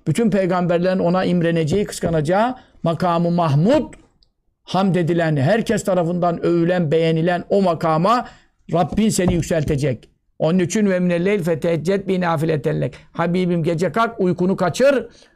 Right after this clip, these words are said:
az uyu, çoğunda namaz kıl, teheccüd namazı kıl, ümmetine şefaat etme yetkisini benden iste. Ya ömrü hayatında yatağa girmemiş,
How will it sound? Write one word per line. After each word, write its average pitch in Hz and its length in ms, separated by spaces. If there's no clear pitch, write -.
az 180 220
uyu, 233 220
çoğunda 240 480
namaz 262 360
kıl, 320 220
teheccüd 214 460
namazı 214 380
kıl, 320 340
ümmetine 208 640
şefaat 208 600
etme 208 300
yetkisini 190 580
benden 170 300
iste. 135 280
Ya 220 260
ömrü 240 360
hayatında 240 800
yatağa 233 400
girmemiş, 254 600